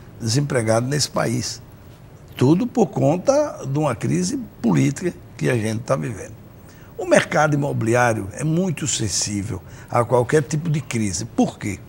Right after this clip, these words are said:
Nossos investimentos são a médio e longo prazo.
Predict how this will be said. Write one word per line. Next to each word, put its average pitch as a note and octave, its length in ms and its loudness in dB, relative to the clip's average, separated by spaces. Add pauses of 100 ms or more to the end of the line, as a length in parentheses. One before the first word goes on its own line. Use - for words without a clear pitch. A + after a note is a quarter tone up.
(400)
Nossos A3+ 380 8
investimentos C#3+ 580 0
são E3 180 2
a D#3+ 80 4
médio C3+ 320 2
e E3+ 60 0
longo G#3 180 -2
prazo. A2+ 460 2